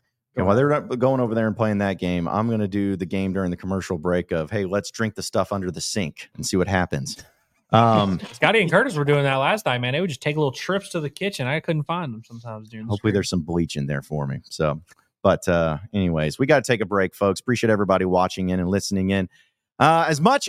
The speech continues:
Speaker 1: as this sucks, what doesn't suck is, of course, our friends at Alumni Hall, because you Razorback fans out there deserve something better, and you ain't gonna get it on the court, so you might as well get it with the clothing that you wear and the apparel that you rock. So check out Alumni Hall,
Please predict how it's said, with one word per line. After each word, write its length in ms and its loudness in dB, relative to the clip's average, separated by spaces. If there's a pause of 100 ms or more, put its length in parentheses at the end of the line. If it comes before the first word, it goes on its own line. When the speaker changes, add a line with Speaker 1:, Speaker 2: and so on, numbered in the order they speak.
Speaker 1:
as 300 2
this 260 2
sucks, 800 -4 (380)
what 120 -6
doesn't 260 0
suck 340 0 (100)
is, 120 -4
of 80 -8
course, 260 -2
our 220 0
friends 440 -2
at 140 -2
Alumni 500 -2
Hall, 420 -4
because 560 -2
you 300 -2
Razorback 520 0
fans 260 -2
out 160 0
there 160 -2
deserve 380 -2
something 380 -4
better, 380 0 (400)
and 160 0
you 60 2
ain't 120 -2
gonna 140 2
get 160 0
it 40 2
on 120 2
the 80 -2
court, 280 0
so 100 -4
you 60 0
might 160 2
as 120 -2
well 120 0
get 180 0
it 220 -4 (360)
with 120 -10
the 80 -6
clothing 340 2
that 180 -4
you 80 -2
wear 160 0
and 100 -2
the 80 -2
apparel 320 -2
that 200 -4
you 60 -6
rock. 360 0
So 160 -2
check 280 -2
out 140 2
Alumni 380 0
Hall, 380 0